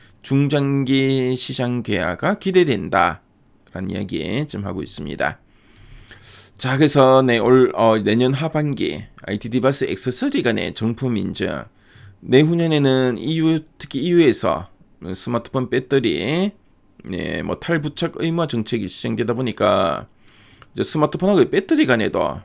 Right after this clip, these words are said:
정품 인증 수요가 이제 발생할 거다라는 이야기 참조하시면 되겠습니다. 자, 그리고 이제 양자 컴퓨터 시대의 성장 모멘텀에 대한 이야기 나오죠.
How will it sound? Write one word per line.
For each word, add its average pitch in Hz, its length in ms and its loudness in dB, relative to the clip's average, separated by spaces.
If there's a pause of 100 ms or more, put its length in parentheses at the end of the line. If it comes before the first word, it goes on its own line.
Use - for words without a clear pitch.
(140)
정품 131 420 -4
인증 110 240 -2
수요가 92 340 -4
이제 65 140 -10
발생할 101 420 -8
거다라는 - 920 -8
이야기 110 760 -4 (380)
참조하시면 - 480 -10
되겠습니다. 73 720 -8 (2250)
자, 165 300 4
그리고 170 280 8
이제 123 200 8
양자 175 300 4
컴퓨터 233 360 0
시대의 147 300 4
성장 170 340 -2
모멘텀에 170 760 0
대한 98 240 0
이야기 98 240 -2
나오죠. 85 460 -4